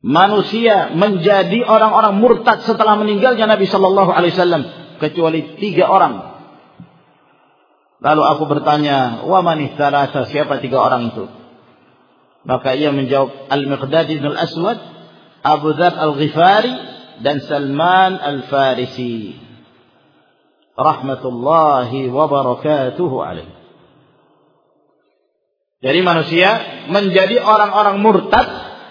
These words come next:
sepeninggal Nabi sallallahu alaihi wasallam, kecuali tiga yang selamat dari kemurtadan. Siapa tadi? Hah?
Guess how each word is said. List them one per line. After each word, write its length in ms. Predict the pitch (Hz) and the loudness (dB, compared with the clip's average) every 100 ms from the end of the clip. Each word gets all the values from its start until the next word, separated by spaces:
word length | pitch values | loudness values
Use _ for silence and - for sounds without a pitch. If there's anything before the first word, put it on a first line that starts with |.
| - - | -20 -4
sepeninggal 640 | 220 - 196 226 233 214 | -2 2 0 2 2 2
Nabi 320 | 208 254 233 190 | 2 0 2 2
sallallahu 480 | 214 208 208 233 | 4 4 4 4
alaihi 280 | 214 220 220 226 | 4 4 4 4
wasallam, 480 | 220 233 254 247 185 - - - | 4 2 2 0 -4 -16 -12 -4
kecuali 400 | 196 247 247 247 | 2 4 4 2
tiga 240 | 226 190 - - - - - - _ _ - | 0 0 -2 -14 -18 -20 -20 -20 _ _ -6
yang 220 | 165 170 | -4 -2
selamat 300 | 185 180 175 | -2 0 0
dari 180 | 156 165 156 | 0 -2 -2
kemurtadan. 760 | 160 151 160 147 127 98 92 - - - _ _ _ _ _ _ _ _ _ | -2 0 0 0 -2 -6 -14 -20 -20 -20 _ _ _ _ _ _ _ _ _
Siapa 240 | - 175 | -2 2
tadi? 240 | 185 202 220 - - - - - _ _ _ _ _ _ _ _ _ _ _ - | 2 0 -2 -6 -18 -20 -20 -20 _ _ _ _ _ _ _ _ _ _ _ 0
Hah? 200 | 202 | 2